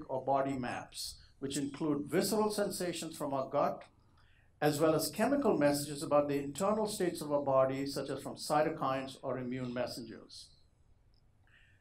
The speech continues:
These give our emotions ownership, what we call agency. We are the agent experiencing them, giving us grounding, providing a stable context,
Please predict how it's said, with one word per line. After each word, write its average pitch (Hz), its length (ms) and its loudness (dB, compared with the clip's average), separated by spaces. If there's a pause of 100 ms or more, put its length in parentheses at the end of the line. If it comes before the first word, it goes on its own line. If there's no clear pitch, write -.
(240)
These 269 380 4
give 190 220 2
our 175 240 6
emotions 170 840 -2 (200)
ownership, 170 760 0 (120)
what 131 220 -6
we 151 100 -2
call 147 380 -4
agency. 143 720 -2 (920)
We 247 420 4
are 160 160 6
the 147 180 0
agent 175 680 -2
experiencing 160 840 -2
them, 104 280 -6
giving 160 240 -2
us - 180 -4
grounding, 156 760 -2 (380)
providing 139 420 2
a 127 60 -4
stable 131 400 -4
context, 196 760 0